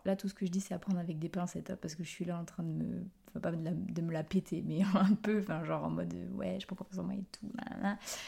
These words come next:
Euh, je chiale tous les jours parce que j'ai l'impression que mon livre, c'est de la merde, donc <laughs> voilà. On remet les choses dans leur contexte, mais c'est juste que j'ai quand même la sensation de mieux savoir faire les choses, et vous allez me dire forcément, Élise, et plus tu vas écrire de romans, plus tu vas maîtriser des choses, c'est normal,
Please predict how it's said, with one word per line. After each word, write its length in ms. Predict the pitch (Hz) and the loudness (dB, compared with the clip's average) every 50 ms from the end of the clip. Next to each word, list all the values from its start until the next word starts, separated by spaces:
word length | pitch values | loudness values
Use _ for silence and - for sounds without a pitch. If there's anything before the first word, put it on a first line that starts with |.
| - - - - - - | -12 -14 -16 -8 0 4
Euh, 360 | 180 180 175 175 170 165 165 | 4 6 6 6 6 4 4
je 260 | 165 156 160 170 160 165 | 4 2 0 -2 -4 -4
chiale 280 | 147 - 185 180 180 | 0 2 4 4 4
tous 140 | 180 - 190 | 2 2 0
les 80 | 180 175 | 2 2
jours 160 | 175 185 190 | 2 0 -2
parce 180 | - 175 175 | -2 -4 -4
que 100 | - - | -4 -4
j'ai 120 | 170 170 165 | -4 -2 -2
l'impression 400 | 160 165 - - 175 - 180 165 | -2 -2 -4 -4 -6 -4 -4 -4
que 120 | - - | -4 -2
mon 200 | 165 165 165 165 | -2 0 0 2
livre, 180 | 160 156 165 156 | 0 0 0 -2
c'est 80 | - | -4
de 80 | 175 165 | -4 -2
la 60 | 165 | 0
merde, 260 | 170 185 208 220 202 | 2 2 2 2 2
donc 320 | - - 170 175 156 - - - - - - - | 2 2 2 2 2 2 0 0 0 -2 -6 -10
<laughs> 240 | - - - - - | -12 -18 -18 -10 -6
voilà. 140 | - 165 - - - - - - - | -6 -6 -6 -6 -12 -20 -10 -2 0
On 60 | 190 | 2
remet 280 | 180 180 202 190 202 202 | 6 6 8 8 8 6
les 140 | 170 170 170 | 6 4 0
choses 180 | 175 180 175 | -2 -2 -2
dans 100 | 170 170 | -2 -2
leur 160 | 165 175 165 | -4 -4 -4
contexte, 400 | 165 165 165 165 202 220 214 - - - - - - - - - - - - | -4 -4 -2 0 0 0 0 -2 -10 -14 -14 -12 -12 -12 -14 -16 -2 6 8
mais 140 | 196 226 226 | 8 8 8
c'est 120 | 220 208 | 6 4
juste 200 | 185 208 226 - | 2 2 2 0
que 220 | - 220 190 185 | 2 4 4 4
j'ai 140 | 196 175 180 | 2 0 -2
quand 120 | 185 - 190 | 0 2 4
même 120 | 190 202 | 4 4
la 80 | 190 185 | 4 2
sensation 460 | - 185 185 - 180 165 - 208 214 | 2 -2 -2 -2 -4 -2 0 2 4
de 160 | 202 180 180 | 4 6 6
mieux 280 | 175 175 180 202 220 220 | 8 10 10 10 8 6
savoir 360 | 233 - 185 180 180 180 - | 2 2 2 2 0 -2 -4
faire 180 | - 202 180 | -4 -4 -2
les 100 | 165 170 | -2 -2
choses, 300 | 165 - - 208 226 226 233 - | -2 -2 0 0 0 0 0 0
et 80 | 190 170 | 0 0
vous 60 | 165 | 2
allez 160 | 165 165 160 | 2 0 0
me 60 | 160 | 0
dire 160 | 151 - 208 202 | 0 0 -2 -4
forcément, 420 | - 190 147 - - 170 175 180 | -4 -8 -8 -6 -2 0 0 2
Élise, 300 | 180 175 180 196 208 196 - - | 2 4 4 4 2 2 -2 -4
et 100 | - 185 | -4 -4
plus 220 | 175 - - 202 190 | -4 -4 -4 -4 -4
tu 100 | - 196 | -2 -2
vas 120 | 185 180 | -2 -2
écrire 240 | 170 175 - 175 160 | -2 -2 -4 -4 -4
de 100 | 156 170 | -2 -2
romans, 300 | 165 160 160 180 196 190 | -2 0 4 4 4 4
plus 280 | 196 - - 208 220 | 2 0 0 0 0
tu 120 | 202 - - | 0 0 -2
vas 80 | 185 | -2
maîtriser 400 | 175 175 175 180 - - 170 175 | 0 -2 -2 -4 -4 -4 -4 -2
des 160 | 165 165 160 165 | -2 -4 -4 -4
choses, 260 | 165 190 208 208 214 - | -2 -2 -2 -2 -4 -8
c'est 160 | - - - | -4 0 2
normal, 280 | 196 180 165 165 175 | 2 2 2 -2 -4